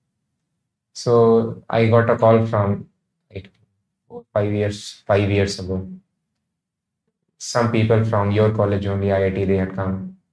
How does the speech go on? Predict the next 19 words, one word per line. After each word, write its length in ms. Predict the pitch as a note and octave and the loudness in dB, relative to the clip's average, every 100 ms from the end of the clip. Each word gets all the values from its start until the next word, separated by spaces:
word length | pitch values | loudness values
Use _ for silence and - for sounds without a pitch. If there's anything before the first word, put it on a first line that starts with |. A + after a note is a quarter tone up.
| _ _ - | _ _ -2
They 260 | B2 B2 | 2 2
were 160 | A#2+ A#2 | 2 2
willing 260 | A2 G#2+ A#2 | 2 2 0
to 60 | |
visit 260 | G#2+ A2+ E3+ | 0 0 0
Akshay 280 | C#3 - A2+ | -2 0 0
Patra 300 | A2 G2 G2 | 0 -2 -4
kitchen. 380 | G#2 G2+ F#2+ F2+ _ _ - | -6 -10 -12 -14 _ _ -4
They 100 | G#2+ | -2
wanted 360 | G2+ G2+ G#2+ | 0 -2 -2
to 60 | G#2+ | -4
see 340 | - F#2+ F2 - _ - | -6 -8 -8 -12 _ -4
N 120 | G#2 | -4
S 160 | G2 | -2
S, 320 | G#2+ G2+ - - | -4 -6 -12 -10
probably 380 | G2 F#2 F#2 F#2 | -8 -6 -6 -6
they 120 | F#2 | -6
were 120 | F#2+ | -6
from. 280 | F#2+ - | -8 -14